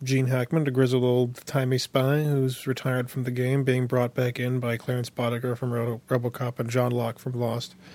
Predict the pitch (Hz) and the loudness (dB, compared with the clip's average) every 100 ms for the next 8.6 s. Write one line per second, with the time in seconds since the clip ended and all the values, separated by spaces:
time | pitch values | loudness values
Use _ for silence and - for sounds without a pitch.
0 | - - - - 156 135 131 131 131 127 | -20 -20 -16 0 4 8 10 10 8 4
1 | - 139 135 131 147 135 131 127 120 - | 6 6 6 4 4 6 6 4 2 -6
2 | - - - - 139 139 123 113 - _ | -20 -20 -18 -14 -2 0 0 -2 -10 _
3 | _ - 139 139 - - 135 120 110 113 | _ 0 4 4 4 6 6 6 4 0
4 | 117 123 - - _ _ 120 113 113 110 | 0 0 0 -10 _ _ -4 0 2 0
5 | 107 - - - _ _ _ _ 135 120 | -4 -8 -10 -16 _ _ _ _ 0 2
6 | 113 117 110 110 120 - - - - - | 2 2 0 0 -4 -12 -18 -20 -20 -20
7 | - 139 131 131 131 131 156 156 135 139 | -6 0 2 2 0 6 8 8 8 6
8 | 143 165 165 165 165 | 8 8 8 8 4